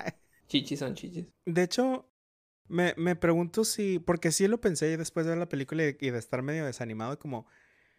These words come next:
Speaker 2: ¿neta esto es lo que me confundió tanto hace tanto tiempo? ¿O que es tan de culto? Sí, sí, sí tuve ese feeling después de ver la película. Y lo estuve pensando mucho y dije,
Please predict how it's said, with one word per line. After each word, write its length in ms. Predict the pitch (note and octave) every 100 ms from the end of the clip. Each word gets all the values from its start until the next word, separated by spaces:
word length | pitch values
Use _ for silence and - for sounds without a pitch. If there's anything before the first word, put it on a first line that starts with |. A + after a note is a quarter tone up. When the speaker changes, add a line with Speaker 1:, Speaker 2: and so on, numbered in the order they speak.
| _ _ _ _
Speaker 2:
¿neta 460 | - D#3 F#3 A3+ A#3
esto 320 | A3+ - A3+
es 600 | A#3 A#3+ A#3+ - - - _ _ _ _ _ _ _ _ _ _ _
lo 260 | - E3+ F3
que 80 | E3+
me 100 | E3
confundió 460 | E3 D3 D3 D3 E3+
tanto 460 | A#3 C4+ - D4 D4
hace 200 | D4 C#4
tanto 320 | C4+ C4 C4+
tiempo? 720 | C4+ C#4+ - D4+ D4+ D4+ D4+
¿O 840 | G3 G3 F#3+ F#3 F3+ F3 E3+ E3 - _ _ _ _ _ -
que 140 | D#3
es 100 | D#3
tan 140 | G3+
de 100 | F#3+
culto? 380 | - G#3+ A#3 A#3
Sí, 260 | A3 A3 G#3+
sí, 300 | G#3+ G#3+ -
sí 140 | -
tuve 220 | G3 A3 A3
ese 120 | -
feeling 360 | - G#3 G#3
después 340 | F3 - D#3+ D#3
de 80 | E3
ver 160 | E3
la 140 | E3 D#3+
película. 420 | C#3+ - C3 B2 _ _ _ _ _ _ _ _
Y 120 | C#3+
lo 60 | C3
estuve 200 | - D3
pensando 300 | D3 B2+ C#3+
mucho 220 | D3+ D#3
y 40 | D3
dije, 180 | C#3